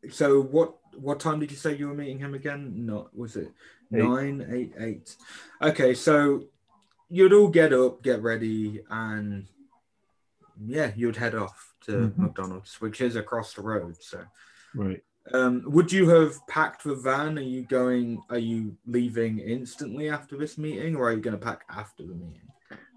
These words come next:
Speaker 2: Well, if we woke up at seven, probably pack afterwards. I mean,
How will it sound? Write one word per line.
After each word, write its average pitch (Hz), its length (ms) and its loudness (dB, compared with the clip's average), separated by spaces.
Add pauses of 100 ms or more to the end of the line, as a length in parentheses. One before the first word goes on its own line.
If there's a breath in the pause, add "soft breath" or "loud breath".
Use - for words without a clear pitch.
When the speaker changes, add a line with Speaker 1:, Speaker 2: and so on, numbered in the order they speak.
Speaker 2:
Well, 139 180 10
if 113 80 4
we 147 140 6
woke 110 280 6
up 101 140 -4
at 90 80 -20
seven, 101 500 2
probably 92 320 -4
pack 92 400 -4
afterwards. 92 720 -4
I 117 60 -6
mean, 92 260 -10